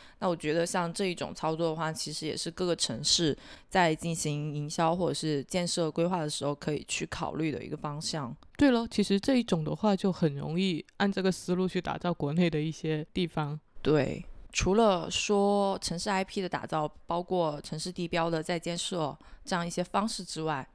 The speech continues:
Speaker 1: 呃，也可以顺便谈一下其他一些作为，可以作为城市营销的核心点的一些方式。最简单的是从他们的明星产业入手嘛，比如说洛杉矶的电影业，以及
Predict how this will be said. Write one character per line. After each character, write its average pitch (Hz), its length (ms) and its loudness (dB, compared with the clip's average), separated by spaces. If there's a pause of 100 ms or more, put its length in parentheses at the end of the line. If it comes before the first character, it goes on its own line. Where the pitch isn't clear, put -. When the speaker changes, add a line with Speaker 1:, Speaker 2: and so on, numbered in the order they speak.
Speaker 1:
呃， 151 220 -6
也 165 80 -2
可 220 120 0
以 226 60 8
顺 202 180 0
便 185 160 0
谈 143 200 -4
一 151 80 -6
下 160 420 0 (320)
其 - 220 -2
他 220 200 2
一 220 140 0
些 185 520 2
作 196 240 2
为， 143 260 -2
可 - 180 -2
以 226 100 0
作 180 180 0
为 170 80 2
城 151 200 -4
市 180 100 -4
营 156 140 -6
销 165 220 0
的 151 100 0
核 143 220 -6
心 208 200 -4
点 - 240 -6
的 - 200 -6 (380)
一 165 60 -8
些 160 160 -2
方 165 320 -4
式。 156 320 0 (220)
最 240 120 4
简 143 280 0
单 165 120 4
的 196 120 4
是 196 120 -2
从 151 220 -4
他 170 140 0
们 175 80 0
的 160 40 0
明 143 220 -2
星 190 220 -2
产 143 180 -2
业 151 100 -2
入 160 220 0
手 - 180 -2
嘛， - 220 -4
比 160 80 -4
如 156 80 -2
说 160 160 -2
洛 170 140 2
杉 165 200 -2
矶 160 100 -4
的 156 60 2
电 151 220 0
影 135 100 -8
业， 135 320 0 (220)
以 151 100 -4
及 151 640 0